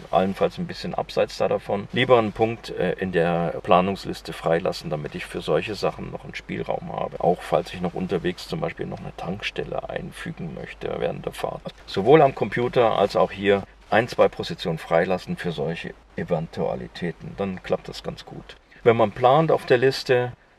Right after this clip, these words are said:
die Punkte möglichst so setzen, dass er dann nicht während der Navigation das in Versuchung kommt, das anders zu interpretieren. Das heißt zum Beispiel auf der Strecke an markante Punkte dann die Navigation hinzusetzen, die Routenpunkte hinzusetzen,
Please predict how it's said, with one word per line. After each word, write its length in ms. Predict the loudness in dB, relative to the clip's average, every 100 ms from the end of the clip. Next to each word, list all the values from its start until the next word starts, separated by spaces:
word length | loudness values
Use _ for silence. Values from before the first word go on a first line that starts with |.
| -6
die 280 | -2 0 0
Punkte 520 | 0 0 0 2 2
möglichst 480 | 4 -2 -4 -8 0
so 240 | 4 4
setzen, 680 | 8 8 8 4 2 2 2 2
dass 220 | 2 4
er 100 | 4
dann 380 | 6 4 4 0
nicht 320 | 0 -2 0
während 420 | 6 6 6 2
der 100 | 4
Navigation 920 | 6 4 4 2 2 2 4 4 4 0
das 320 | -2 -4 -6 -6
in 120 | -6
Versuchung 460 | -4 -4 -2 -4
kommt, 220 | -4 -4 -6
das 180 | -2
anders 320 | 0 0 -4 -6
zu 100 | -4
interpretieren. 800 | -4 -6 -6 -6 -6 -10 -10 -12 -6
Das 140 | 6
heißt 360 | 8 8 2 -4
zum 100 | 0
Beispiel 480 | 0 0 -2 -4 -2
auf 160 | -4 0
der 100 | -2
Strecke 640 | 2 0 4 6 4 2
an 420 | -2 -2 -2 -4 2
markante 500 | 2 6 4 4 -4
Punkte 460 | 0 0 0 2
dann 200 | 4 2
die 120 | 0
Navigation 680 | 2 2 2 -2 0 0 0
hinzusetzen, 560 | 0 -4 -6 -8 -8 -6
die 60 |
Routenpunkte 600 | -4 -4 -6 -8 -8 -4
hinzusetzen, 600 | -4 -4 -6 -4 -4 -6